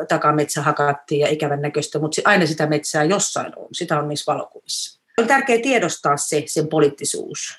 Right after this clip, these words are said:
että jos esittää vaan kaunista, joka on niin kuin pieni siipale siitä todellisuudesta,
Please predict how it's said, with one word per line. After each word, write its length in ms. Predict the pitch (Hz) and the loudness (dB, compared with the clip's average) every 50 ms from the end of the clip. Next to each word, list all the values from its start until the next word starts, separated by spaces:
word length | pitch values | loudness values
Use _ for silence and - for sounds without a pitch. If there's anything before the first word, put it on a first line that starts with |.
| - | -8
että 180 | - 160 - 196 | -8 -4 0 0
jos 140 | 190 190 - | 0 0 0
esittää 500 | 185 180 151 151 151 - - 147 143 143 | -2 -2 -2 -2 -4 -2 -2 -2 2 2
vaan 200 | 151 143 135 135 | 2 2 2 2
kaunista, 580 | 151 143 139 127 120 - 143 - - - - - | 2 2 2 2 -2 -6 -8 -6 -6 -6 -6 -4
joka 260 | - 151 151 - 151 139 | -6 -8 -2 2 2 2
on 80 | 135 | 2
niin 100 | 131 135 | 0 -4
kuin 140 | - 147 - | -8 -10 -4
pieni 220 | - 175 156 151 143 | 0 2 2 2 0
siipale 540 | 143 - - 190 180 160 - - 135 - - | -2 -2 0 0 0 0 -2 -2 -4 -4 -4
siitä 280 | - - 131 123 143 | -4 -4 -4 -6 -2
todellisuudesta, 880 | - 151 143 131 131 127 - - - - - - - - - - - | -2 -2 -2 -2 -4 -6 -8 -8 -10 -12 -14 -10 -10 -10 -10 -10 -12